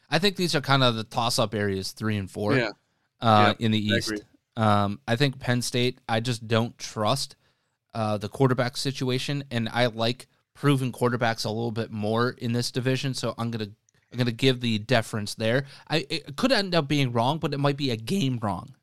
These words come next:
Speaker 1: right? Like
Speaker 2: It's, it's not a far and away possibility, that's for
Speaker 1: Right.
Speaker 2: sure.
Speaker 1: And then number four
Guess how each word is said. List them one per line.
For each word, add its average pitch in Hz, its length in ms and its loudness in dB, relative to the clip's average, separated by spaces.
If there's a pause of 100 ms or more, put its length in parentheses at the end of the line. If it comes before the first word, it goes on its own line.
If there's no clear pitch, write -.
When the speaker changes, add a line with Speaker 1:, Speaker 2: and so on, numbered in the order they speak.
(160)
Speaker 1:
right? 123 320 2 (380)
Like 127 180 6
Speaker 2:
It's, - 180 -4
it's 156 200 -4
not 185 140 8
a 160 40 6
far 160 300 8
and 147 80 6
away 131 220 4
possibility, 101 720 -2
that's 104 240 -6
for - 120 -16
Speaker 1:
Right. 104 160 -4
Speaker 2:
sure. 92 140 -12 (1040)
Speaker 1:
And 160 140 6
then 190 120 6
number 185 220 2
four 170 440 0